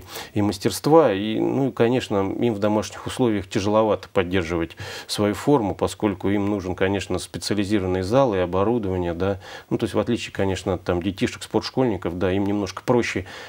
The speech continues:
и в форму входить, это все-таки ребята с, ну, с высоким уровнем подготовки, им, конечно, спе-, специализированные,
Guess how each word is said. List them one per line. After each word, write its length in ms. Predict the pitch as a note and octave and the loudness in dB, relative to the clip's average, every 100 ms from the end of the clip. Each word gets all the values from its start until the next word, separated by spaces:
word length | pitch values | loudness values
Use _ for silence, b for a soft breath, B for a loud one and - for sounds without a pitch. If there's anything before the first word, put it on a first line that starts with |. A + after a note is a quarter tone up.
| B | B
и 80 | A2+ | -2
в 60 | |
форму 340 | - D#3 C3 G#2 | 4 6 6 2
входить, 460 | - G#2 G2 F#2 | 2 2 2 -2
это 80 | G2 | -4
все-таки 300 | - A2 - | -2 -2 2
ребята 560 | G#2+ A2+ A2 G2+ F#2 F2+ | 2 2 2 2 0 -2
с, 180 | - - | -4 -4
ну, 540 | G2 G2+ E2 - F2 | -2 -2 -4 -6 -8
с 80 | - | -6
высоким 400 | G2+ - G#2 G#2 | -6 -4 -2 -2
уровнем 280 | F#2+ F#2 F#2 | -2 -2 -2
подготовки, 640 | G#2 F#2+ G#2+ - B2 - | -4 0 0 0 -2 -2
им, 100 | F#2+ | -4
конечно, 260 | E2+ F2+ - | -2 -2 -4
спе-, 240 | - F#2 | -4 -4
специализированные, 720 | E2+ - - G2 F#2+ F2+ E2+ | -4 -14 -6 -4 -2 -4 -6